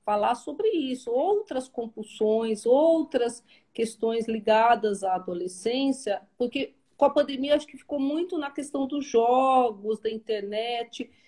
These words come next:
e as outras questões, outros, outras compulsões, principalmente alimentar, ficaram muito, é, é,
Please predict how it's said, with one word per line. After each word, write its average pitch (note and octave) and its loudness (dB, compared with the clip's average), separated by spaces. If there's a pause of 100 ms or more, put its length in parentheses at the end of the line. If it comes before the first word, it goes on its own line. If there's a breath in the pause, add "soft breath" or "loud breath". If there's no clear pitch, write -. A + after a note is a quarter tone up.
(340 soft breath)
e C4+ -2
as C4+ 2
outras D#4 -2
questões, C4+ -4
outros, D4+ 2 (200)
outras C#4 -4
compulsões, C#4 0
principalmente D4 2
alimentar, A#3+ 6
ficaram D#4 2
muito, D#4 0 (680)
é, A3+ 2
é, F#3+ -16